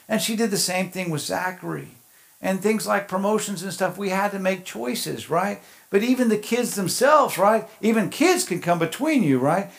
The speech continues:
Kids can come between a man and his wife. And you have this cute little baby child, and they're very small, and they're very, very petite, and they're on the little side,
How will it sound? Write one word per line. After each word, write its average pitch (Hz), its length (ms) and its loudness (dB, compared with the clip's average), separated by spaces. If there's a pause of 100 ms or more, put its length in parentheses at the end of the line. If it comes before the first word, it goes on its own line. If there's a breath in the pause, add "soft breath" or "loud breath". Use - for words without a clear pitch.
(140 loud breath)
Kids 240 320 2
can 208 160 -2
come 202 160 0
between 185 380 -2
a 165 200 -4
man 180 260 0
and 139 120 0
his 123 220 -6
wife. 110 560 -4 (500 soft breath)
And 190 140 2
you - 0 -
have 202 160 2
this 180 160 -4
cute 202 260 -2
little 185 160 2
baby 185 300 0
child, 220 320 2
and 180 80 0
they're 156 80 0
very 165 240 2
small, 190 420 2
and 165 80 -2
they're 160 460 -2
very, 180 400 0
very 160 360 -2
petite, 202 520 -2
and 156 120 -2
they're 165 120 2
on 165 120 4
the 151 80 -4
little 208 220 0
side, 156 400 2